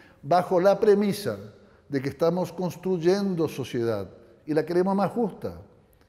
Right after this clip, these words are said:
y la queremos más equitativa y más desarrollada para todos.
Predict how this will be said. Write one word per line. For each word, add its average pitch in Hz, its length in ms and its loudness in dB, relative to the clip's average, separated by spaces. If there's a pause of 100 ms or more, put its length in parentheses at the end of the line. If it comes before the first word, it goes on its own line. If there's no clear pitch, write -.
(160)
y 131 80 -12
la 131 140 0
queremos 185 280 2
más 185 200 0
equitativa 180 800 0 (380)
y 135 100 -4
más 175 180 0
desarrollada 170 640 2
para 165 240 2
todos. 131 520 -2